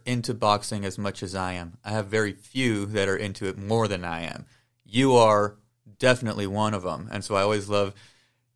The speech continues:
hearing what you think about this fight coming up and, and, and all these kinds of things. What do you think just generally right now about the current state of boxing? 'Cause you've seen boxing through several eras, right? We're not, we're not young whippersnappers, you know? So what about boxing now? What do you think?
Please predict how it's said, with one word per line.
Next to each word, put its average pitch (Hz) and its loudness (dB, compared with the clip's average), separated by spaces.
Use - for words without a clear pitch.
hearing 120 2
what 113 0
you 113 -2
think 107 0
about 98 0
this 107 -2
fight 98 2
coming 95 -4
up 131 0
and, 95 -2
and, 95 -8
and 98 -8
all 98 -4
these 98 -6
kinds 95 -6
of 92 -10
things. 95 -6
What 208 4
do 240 -2
you 247 -2
think 208 -4
just 151 -6
generally 113 0
right 98 -4
now 92 -4
about 98 -2
the 101 -4
current 123 -6
state 104 -2
of 92 -6
boxing? 90 -4
'Cause 107 -8
you've 156 -4
seen 202 -6
boxing 113 0
through 110 -6
several 101 -2
eras, 90 -2
right? 110 -2
We're 117 -6
not, 131 -6
we're 110 -8
not 107 0
young 107 0
whippersnappers, 110 -4
you 110 -4
know? 107 -2
So 113 0
what 139 2
about 202 0
boxing 180 2
now? 160 -6
What 127 -12
do 143 -6
you 127 -6
think? 135 -8